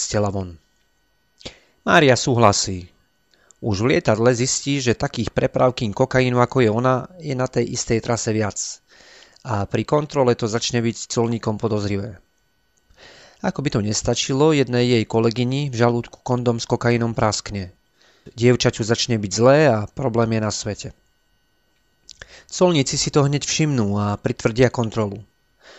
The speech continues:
Všetky kolumbijské dievčatá musia prejsť cez rentgen. Mária sa vyhne prehliadke len vďaka tomu, že je v druhom stave a mohla by tak ohroziť svoje dieťa.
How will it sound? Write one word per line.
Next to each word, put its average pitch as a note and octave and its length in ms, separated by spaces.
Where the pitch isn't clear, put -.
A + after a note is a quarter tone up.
Všetky - 240
kolumbijské B2+ 560
dievčatá B2 480
musia A2+ 320
prejsť B2 400
cez G#2 80
rentgen. G2 560
Mária D3 240
sa A2+ 240
vyhne C3+ 240
prehliadke C#3+ 560
len A2 160
vďaka B2 320
tomu, C#3+ 400
že B2 160
je A#2 80
v A#2 80
druhom A2 240
stave G2 560
a A2 160
mohla A2+ 320
by G2+ 80
tak - 240
ohroziť A2 720
svoje G#2+ 480
dieťa. G2+ 400